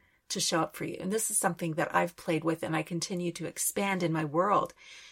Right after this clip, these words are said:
Because when I enter into the halls of the Akashic and I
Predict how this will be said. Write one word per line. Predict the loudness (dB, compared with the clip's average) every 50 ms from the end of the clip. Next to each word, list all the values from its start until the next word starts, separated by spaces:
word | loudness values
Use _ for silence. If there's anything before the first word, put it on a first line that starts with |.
| -20 -20 _ _
Because | -8 -6 -2
when | -2 0 0
I | 0 -2
enter | -2 -2 -4 -2 0 0
into | 0 0 0 -2
the | -2 -2
halls | 0 0 0 2 2 0
of | -2 0
the | 0 -2
Akashic | -2 -2 -2 -2 0 0 0 0 0 -2 -2 -4 -4 -8 -14 -18 _ _ _ -2
and | 2 2 4 4 2 2 0 0 -2 -2
I | -2 0 0 0 0 0 -2 -2 -4 -4 -8 -10